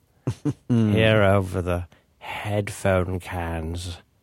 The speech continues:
Speaker 1: So how are you doing?
Speaker 2: Laid upon my ear holes.
Speaker 1: <laughs>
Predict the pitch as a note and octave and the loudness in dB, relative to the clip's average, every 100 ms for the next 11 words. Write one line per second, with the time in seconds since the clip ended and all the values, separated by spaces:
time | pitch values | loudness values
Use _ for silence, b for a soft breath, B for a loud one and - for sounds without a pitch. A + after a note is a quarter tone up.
0 | _ _ _ B B E3+ B - C3+ B2+ | _ _ _ B B -6 B 2 4 6
1 | C#3 C#3+ D3+ A#2 F#2 E2+ - F2 G2 G2+ | 6 6 6 6 4 2 -2 -6 -2 2
2 | G#2 G#2 G#2 G#2 - G#2 G#2 G2 F#2+ F#2+ | 4 4 2 -2 -2 0 2 2 0 0
3 | - F#2+ F2 E2+ E2 F2 E2 F2 F#2 - | -2 -2 0 -2 -2 -2 -2 -6 -12 -14
4 | - - - - | -14 -14 -12 -14